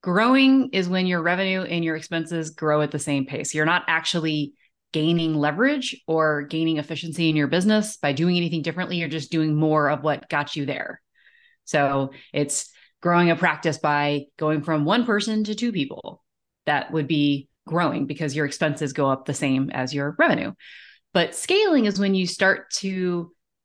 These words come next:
change how you operate in order to gain efficiency, gain leverage, and start to have your revenue outpace your growth or your, uh, your expenses on the bottom line. So you're making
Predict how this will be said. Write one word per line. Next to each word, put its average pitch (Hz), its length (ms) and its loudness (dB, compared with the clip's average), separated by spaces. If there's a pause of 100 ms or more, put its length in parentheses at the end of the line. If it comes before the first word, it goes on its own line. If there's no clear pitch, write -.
(140)
change 202 400 0
how 180 180 -2
you 175 180 -2
operate 185 420 -2
in 147 120 -2
order 160 320 -2
to 151 520 -2
gain 143 260 0
efficiency, 214 500 -2
gain 143 240 0
leverage, 156 580 0
and 143 520 -2 (260)
start 180 280 0
to 170 60 -6
have 160 200 0
your 156 100 -4
revenue 151 340 0
outpace 139 580 -6
your - 200 -6
growth - 420 -8 (760)
or 156 80 2
your, 147 300 2
uh, 147 80 0
your 151 220 2
expenses - 500 -6
on - 120 -4
the - 60 -4
bottom - 280 -4
line. 73 240 -4
So 170 80 -4
you're 165 140 0
making 180 540 2